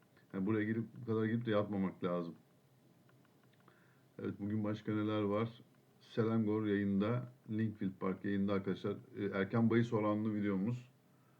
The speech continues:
Göreceksiniz yurt dışındaki erken bahis oranlarını. O, e, sıfırlı olanlar yani mesela doksansa dokuz ganyan gibi düşünün onu. İşte otuz sekiz ise üç nokta sekiz ganyan gibi düşünün. E, yani o şekilde, e, erken bahis oranlarını da izleyebileceksiniz Linkfield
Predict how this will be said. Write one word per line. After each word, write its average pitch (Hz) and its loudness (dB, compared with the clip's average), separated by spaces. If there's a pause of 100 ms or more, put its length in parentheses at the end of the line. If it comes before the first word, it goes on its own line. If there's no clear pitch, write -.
(240)
Göreceksiniz 104 0
yurt 104 -6
dışındaki 101 -4
erken 101 0
bahis 101 -2
oranlarını. 95 0
O, 107 -2 (200)
e, 98 0
sıfırlı 123 2
olanlar 107 4
yani 107 2
mesela 98 -2
doksansa 123 2
dokuz 127 2 (280)
ganyan 104 2
gibi 92 0
düşünün 90 -6
onu. 120 -2 (600)
İşte 107 -2
otuz - -10
sekiz 123 -2
ise 135 -2
üç 123 -2
nokta 113 0
sekiz 107 -2
ganyan 101 2
gibi 87 -4
düşünün. 120 -4 (840)
E, 110 -2
yani 98 0
o 107 -6
şekilde, 95 -4
e, 95 -6
erken 104 -2
bahis 101 -4
oranlarını 98 -4
da 117 0
izleyebileceksiniz 107 -4
Linkfield 90 -8